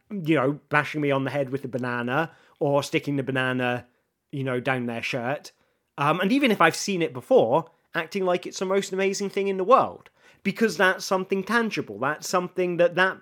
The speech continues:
it's not just that person who's done that gets to feel the joy of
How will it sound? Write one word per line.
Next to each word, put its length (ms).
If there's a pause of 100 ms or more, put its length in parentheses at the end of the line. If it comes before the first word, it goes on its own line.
it's 200
not 220
just 360
that 360
person 800 (580)
who's 460
done 420
that 440 (400)
gets 240
to 100
feel 540 (420)
the 200
joy 520 (100)
of 440